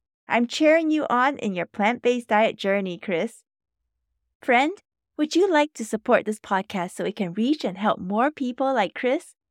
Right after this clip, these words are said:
If so, all you need to do is to take a quick moment to leave a rating and written review on Apple Podcasts.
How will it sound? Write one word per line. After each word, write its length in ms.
If 180
so, 420
all 240
you 160
need 220
to 100
do 220
is 180
to 80
take 240
a 80
quick 340
moment 400
to 120
leave 240
a 100
rating 500
and 140
written 320
review 400
on 160
Apple 400
Podcasts. 680